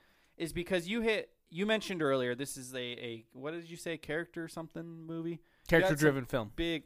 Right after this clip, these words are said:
Speaker 1: you had a bigger word than that. You had, like, a,
Speaker 2: Um,
Speaker 1: damn, this guy took a film class kinda
Speaker 2: character
Speaker 1: word.
Speaker 2: exploration.
Speaker 1: Yeah, I think that's what you
Speaker 2: Okay.
Speaker 1: said.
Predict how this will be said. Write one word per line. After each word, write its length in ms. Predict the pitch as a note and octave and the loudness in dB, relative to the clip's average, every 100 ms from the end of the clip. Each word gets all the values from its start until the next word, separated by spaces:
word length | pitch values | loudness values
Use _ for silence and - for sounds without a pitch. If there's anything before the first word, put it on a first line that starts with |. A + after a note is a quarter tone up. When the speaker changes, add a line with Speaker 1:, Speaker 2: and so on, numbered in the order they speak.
| F3+ | -4
Speaker 1:
you 80 | G#3 | 0
had 100 | A3+ | 2
a 40 | |
bigger 300 | C3 C#3+ C3 | 2 2 2
word 240 | A#2 A2+ G#2+ | 2 0 -2
than 120 | A#2 | -6
that. 140 | A2 A#2 | -8 -4
You 80 | |
had, 80 | D3 | -2
like, 120 | C#3+ C3 | -2 -2
a, 80 | B2 | 0
Speaker 2:
Um, 560 | B2+ B2+ B2+ B2+ B2 | 0 0 0 0 0
Speaker 1:
damn, 260 | B2+ D3 C3 | 2 2 2
this 140 | C#3 | 0
guy 260 | - D3+ B2+ | 4 4 4
took 200 | - D3+ | -2 -10
a 40 | |
film 240 | A#2+ C3+ A#2+ | -6 -6 -6
class 340 | - A2+ - | -4 -4 -4
kinda 160 | - C#3+ | -2 4
Speaker 2:
character 240 | C#3+ A2 D3 | 4 6 4
Speaker 1:
word. 60 | |
Speaker 2:
exploration. 760 | C3 - - B2+ A#2 A2+ - A#2+ | 4 0 -4 0 0 0 -4 0
Speaker 1:
Yeah, 220 | D3 A#2+ | 2 2
I 80 | A2 | 0
think 160 | B2+ B2 | -4 -8
that's 140 | A#2 | -8
what 100 | B2 | -12
you 60 | D3 | -12
Speaker 2:
Okay. 80 | |
Speaker 1:
said. 200 | - A2 | -6 -8